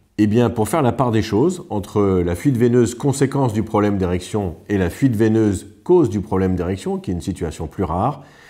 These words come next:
il va falloir discuter avec votre médecin, discuter avec votre urologue et lui expliquer à quel moment de votre vie, euh, le problème d'érection est apparu, sous quelle forme ce problème d'érection, euh, s'est développé et éventuellement quels traitements ont pu être efficaces.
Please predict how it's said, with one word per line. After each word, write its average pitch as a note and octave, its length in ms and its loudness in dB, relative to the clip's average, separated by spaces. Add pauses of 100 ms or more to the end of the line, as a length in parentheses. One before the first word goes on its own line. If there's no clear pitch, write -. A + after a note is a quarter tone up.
(220)
il C3+ 100 2
va C3 140 2
falloir C3 360 2
discuter B2 680 0
avec G#2 240 0
votre G#2 260 0
médecin, F2+ 380 -2 (140)
discuter G#2+ 420 -2
avec G2 240 2
votre F#2+ 240 0
urologue F#2 460 2 (580)
et C#3 100 2
lui C3+ 160 6
expliquer C3 800 0 (560)
à F#2+ 100 -2
quel D#3+ 220 2
moment D3 260 6
de A#2+ 80 4
votre A2 320 4
vie, C3 460 2
euh, G2 180 0
le F#2 260 2
problème A2 320 2
d'érection G2 560 0
est F2+ 140 0
apparu, G#2+ 400 0 (220)
sous - 180 -4
quelle - 220 2
forme E3 320 0
ce B2 100 -2
problème A2+ 320 2
d'érection, G#2 680 0
euh, E2 60 -4
s'est G2 140 -2
développé G2 720 0 (800)
et C3+ 380 4
éventuellement A#2 640 2
quels C#3+ 260 2
traitements D3 560 -2
ont G#2+ 100 -4
pu B2 200 0
être A#2 160 0
efficaces. F#2+ 600 -6